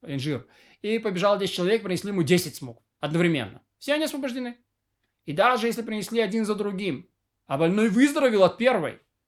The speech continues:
все десять невиновны. Ведь всем было разрешено принести.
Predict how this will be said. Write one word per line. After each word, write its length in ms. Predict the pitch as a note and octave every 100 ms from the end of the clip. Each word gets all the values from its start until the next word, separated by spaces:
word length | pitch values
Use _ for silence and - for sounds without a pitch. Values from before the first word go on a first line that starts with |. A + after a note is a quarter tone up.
| _
все 140 | - G#3+
десять 240 | A#3+ A#3
невиновны. 540 | A3+ A3+ G#3+ D3 - - _ _
Ведь 260 | - F3+ G3
всем 340 | - A3 A#3+ A3
было 340 | A3+ A3 G#3
разрешено 380 | D#3+ E3+ F#3 F3
принести. 500 | E3 D3+ - -